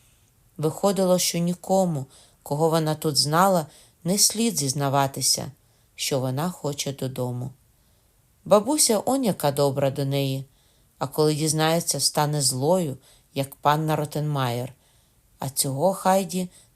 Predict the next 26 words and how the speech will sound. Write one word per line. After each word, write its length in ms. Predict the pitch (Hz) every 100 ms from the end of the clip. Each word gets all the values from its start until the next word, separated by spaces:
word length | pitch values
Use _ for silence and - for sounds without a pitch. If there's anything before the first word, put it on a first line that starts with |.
| -
не 140 | 135
хотіла. 720 | 151 190 185 - 127 123 127 127 _ _ _ _ _ _ _ _ -
Проте 380 | 170 175 196 190
туга 460 | - 214 208 185
за 140 | 165 160
домівкою 760 | 165 170 202 208 - 151 143 - - _
стала 400 | - - 202 202
важкою 580 | 180 175 - - 220 220
ношею, 640 | 214 214 185 - 131 127 131 - _ -
що 200 | - 147
з 60 |
кожним 480 | - 170 156 156 147
днем 400 | 135 151 185 190 - - _ -
гнітила 600 | 151 170 170 196 190 180
її 180 | 175 170
все 240 | - 139
більше 520 | 123 151 185 - -
і 100 | 139
більше. 560 | 127 131 127 - - - _ _ _ _ _ _ _ -
Дівчинка 480 | 156 147 151 143 147
перестала 640 | 147 143 135 - 143 139
їсти 580 | 135 143 196 - - 180 - - _
і 80 | -
почала 540 | 135 143 143 143 175 208
помалу 520 | 208 170 147 160 165
бліднути. 720 | 135 127 120 123 127 - 131